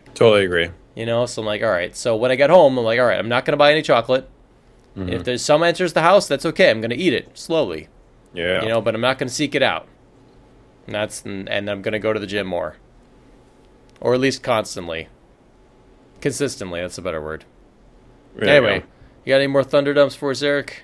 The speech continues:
Speaker 1: No, man, I'm all done.
Speaker 2: Dude, I gotta get back to planning Yawn Film Festival. MagFest is less than two weeks away, and it's kinda
Speaker 1: Yeah.
Speaker 2: crazy.
Speaker 1: And you gotta check out the trailer for Knights of the Old Republic three. It's out.
Speaker 2: Dude, it's out!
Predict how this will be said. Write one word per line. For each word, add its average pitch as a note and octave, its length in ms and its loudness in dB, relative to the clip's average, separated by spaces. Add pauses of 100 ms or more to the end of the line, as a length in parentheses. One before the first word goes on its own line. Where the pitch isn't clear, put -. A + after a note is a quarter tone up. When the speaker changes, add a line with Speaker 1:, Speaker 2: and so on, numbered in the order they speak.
Speaker 1:
No, C#3+ 200 6
man, C#3+ 200 6
I'm C#3 80 6
all B2 120 6
done. A2+ 300 0 (840)
Speaker 2:
Dude, G2+ 300 -8 (460)
I A2 80 -8
gotta A2 140 -4
get G#2+ 100 -4
back A2 200 -2
to - 120 -12
planning G2+ 500 -6 (540)
Yawn B2+ 480 0
Film C3+ 300 2
Festival. A2 460 -2
MagFest A2+ 560 -2
is F#2+ 120 -12
less A#2+ 260 -2
than A2 160 -10
two B2+ 200 -6
weeks A#2 240 -4
away, G2+ 480 -2 (680)
and G2 240 -6
it's F2+ 100 -12
kinda A#2 140 0
Speaker 1:
Yeah. C3+ 180 2
Speaker 2:
crazy. E2+ 380 -4 (260)
Speaker 1:
And G2 100 -4
you A2+ 60 2
gotta C3 180 6
check D3 200 2
out C#3+ 340 6 (260)
the B2 160 4
trailer C3+ 640 6
for G#2+ 220 -2
Knights A2 340 0
of A2+ 60 -16
the A2 100 0
Old A2+ 160 0
Republic A#2+ 360 0
three. C#3 500 6
It's A2+ 120 2
out. C3+ 460 4
Speaker 2:
Dude, D#3+ 400 2
it's C#3+ 180 -4
out! G3+ 840 4